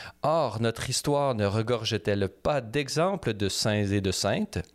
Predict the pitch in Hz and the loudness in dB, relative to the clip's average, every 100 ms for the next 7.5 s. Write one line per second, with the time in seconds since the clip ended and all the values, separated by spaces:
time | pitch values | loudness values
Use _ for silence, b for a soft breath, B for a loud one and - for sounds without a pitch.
0 | B B B B B B 127 151 131 151 | B B B B B B -2 -2 -2 0
1 | 127 - 131 123 - 123 123 - 117 117 | 0 0 0 0 0 0 0 0 2 2
2 | 110 110 110 107 113 101 98 92 90 95 | 2 0 0 0 2 2 2 2 2 0
3 | 95 92 92 90 - 90 92 - - 127 | 0 0 -2 -2 0 0 0 -4 0 0
4 | - 101 95 90 - 160 147 147 139 117 | 0 0 2 2 0 -2 -2 -2 -2 -2
5 | - 117 143 240 143 131 160 - 151 135 | -2 0 2 2 2 0 0 0 0 0
6 | 101 98 - 147 123 113 127 - 92 - | 0 0 0 0 2 2 0 -2 -2 0
7 | - 190 143 127 | 0 0 0 -2